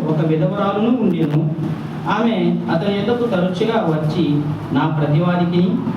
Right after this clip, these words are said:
నాకును న్యాయం తీర్చుమని అడుగుచూ వచ్చాను. గాని అతడు కొంతకాలం ఒప్పుకపోయాను." ఒక పట్టణం ఉందంట, ఆ ఊర్లో ఒక న్యాయాధిపతి ఉన్నాడు.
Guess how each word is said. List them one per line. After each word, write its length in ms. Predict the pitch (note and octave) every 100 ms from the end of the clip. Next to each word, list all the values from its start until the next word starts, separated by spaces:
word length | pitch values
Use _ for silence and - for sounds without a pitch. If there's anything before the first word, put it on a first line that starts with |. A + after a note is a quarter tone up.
| - -
నాకును 800 | C#3+ D#3+ G#3+ - A#3 A3 A3+ B3+ -
న్యాయం 500 | C#3+ D#3 F3 - C4
తీర్చుమని 680 | B3+ A3+ A3 G#3 F#3+ G3 A#3 - - - -
అడుగుచూ 460 | D#3 E3 D#3+ F3+ G3
వచ్చాను. 460 | D#3+ D#3 D3 C3+ C3+ - - - -
గాని 400 | C#3+ D#3+ F#3 C4+ - - - - - D#3+
అతడు 260 | F3+ F#3+
కొంతకాలం 680 | F#3 F3 F3 G3+ A#3 G#3 E3+
ఒప్పుకపోయాను." 720 | E3 - G#3+ F3+ E3 D3+ C3+ C3 C3+ - - - - - - - - - - - - - - - D#3
ఒక 100 | D#3+ E3
పట్టణం 260 | F#3 - A3
ఉందంట, 360 | G#3+ F#3 D#3+ D3+ D#3 - - -
ఆ 140 | C#3 D3
ఊర్లో 380 | E3+ F3 F#3+ B3+ C3+ - - - - - - - -
ఒక 140 | C#3+ D#3 D3 D3 C#3+ C3+
న్యాయాధిపతి 720 | D3+ E3+ F3+ E3+ E3+ C#3+ -
ఉన్నాడు. 380 | B2 A#2 -